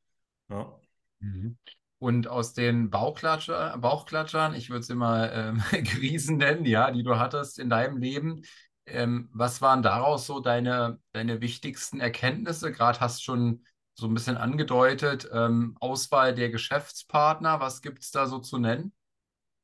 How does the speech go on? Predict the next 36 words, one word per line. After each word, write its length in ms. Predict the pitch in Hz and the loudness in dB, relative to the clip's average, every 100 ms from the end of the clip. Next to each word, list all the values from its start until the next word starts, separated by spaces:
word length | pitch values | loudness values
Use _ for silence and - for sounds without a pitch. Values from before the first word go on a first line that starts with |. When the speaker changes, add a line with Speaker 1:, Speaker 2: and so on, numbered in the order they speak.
| _ _ _ _ _ _ _ _ _ _ _ _ _ _ _ _ - | _ _ _ _ _ _ _ _ _ _ _ _ _ _ _ _ 0
Speaker 1:
Ähm, 640 | 131 127 123 123 131 - _ | 2 4 2 0 -2 -10 _
na, 160 | - 131 | 0 2
oftmals 380 | 139 - 151 151 | 2 4 4 6
entsteht 380 | 151 - 156 156 | 2 2 2 2
ja 80 | |
aus 160 | 143 156 | 2 2
der 140 | 160 | 0
Euphorie 520 | 156 156 156 120 165 170 | 0 0 0 2 2 4
heraus, 920 | 151 123 120 127 151 170 - - - _ | 2 2 2 4 6 4 0 -10 -20 _
ähm, 1040 | 143 143 143 143 143 143 143 139 147 165 160 | -6 -2 -2 -2 -4 -6 -8 -8 -10 -10 -12
du 160 | 156 135 | -8 -2
guckst 260 | 160 156 | 0 2
dir 80 | 151 | 2
die, 400 | 139 135 135 135 | 6 6 4 0
die 120 | 131 | -4
Geschäftsmodelle 760 | 120 - 165 160 175 151 160 165 | -4 0 0 2 4 4 4 4
nicht 220 | 165 160 | 2 0
richtig 320 | 165 160 156 139 | -2 -2 -6 -4
an, 240 | 151 156 | 0 0
du 80 | 139 | 2
guckst 260 | 139 131 | 0 0
dir 60 | 135 | 0
die 100 | 127 | 0
Geschäftspartner 720 | 131 151 156 - 147 147 151 | 0 -2 -4 -6 -6 -4 -4
nicht 180 | 151 143 | -4 -4
richtig 320 | 147 151 147 | -4 -4 -4
an 180 | 131 139 | -4 -4
und 180 | 147 131 | -2 -4
triffst 260 | 131 139 - | -2 -2 0
oftmals 680 | 131 135 151 143 143 143 - - - _ _ | -4 -2 0 0 0 -2 -10 -20 -20 _ _
aus 240 | 131 135 | -4 0
einem 180 | 151 135 | 4 4
Bauch 300 | 104 117 160 | 4 2 0
heraus 520 | 135 117 101 104 101 | 0 0 0 0 0
eine 120 | 117 113 | -4 -4
Entscheidung. 540 | 107 - 107 98 82 | -2 0 2 0 -4